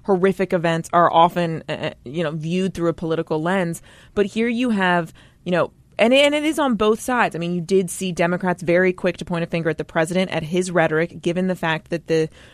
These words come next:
shooter in Texas who went in with the clear intent, uh, of killing essentially as many Mexicans, uh, as possible, uh, but using some language that seemed very similar to the president's, uh, taking some inspiration from some, uh, of the president's rhetoric.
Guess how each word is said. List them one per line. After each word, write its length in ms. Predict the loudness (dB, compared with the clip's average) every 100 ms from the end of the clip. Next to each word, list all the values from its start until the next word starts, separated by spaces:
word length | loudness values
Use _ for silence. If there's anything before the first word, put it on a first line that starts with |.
| -12
shooter 360 | -4 2 2
in 220 | 2 0 -4
Texas 520 | -4 -4 -2 -4 -6
who 300 | -6 -6 -4
went 280 | -4 -2 -2
in 280 | -2 -2 -4
with 160 | -4
the 180 | -4 -6 -8 _ -20
clear 440 | -20 -4 0 2 2
intent, 560 | 0 -4 -4 -4 -4 -2
uh, 40 | -2
of 340 | 0 -2 -2
killing 340 | -2 0 0
essentially 320 | -2 -4 -4 -6
as 80 |
many 140 | -6 -4
Mexicans, 600 | -4 -6 -6 -6 -8 -10 -16 -20 -8 -2
uh, 40 |
as 320 | 0 2 0
possible, 640 | 0 -4 0 -2 -2 -4 -8 -8 2
uh, 160 | 4
but 180 | 4 2
using 600 | -2 0 0 2 0 0
some 380 | -2 -2 -2 -2
language 400 | 0 0 2 -2
that 140 | -2 -6
seemed 160 | -4
very 200 | -2 -4
similar 380 | -4 -6 -4 -6
to 100 | -6
the 120 | -8
president's, 500 | -6 -6 -4 -6 -8 -6
uh, 220 | -4 -2 -4 -10 -20 -20 -8
taking 280 | -2 0 0
some 140 | -2
inspiration 680 | -4 -4 -2 0 0 -2 -6
from 180 | -6 -10
some, 340 | -6 -4 -4 -6 -14 -20 -4
uh, 60 | 0
of 320 | 2 2 2
the 80 | -4
president's 440 | -2 -4 -4 -6
rhetoric. 540 | -2 0 2 0 0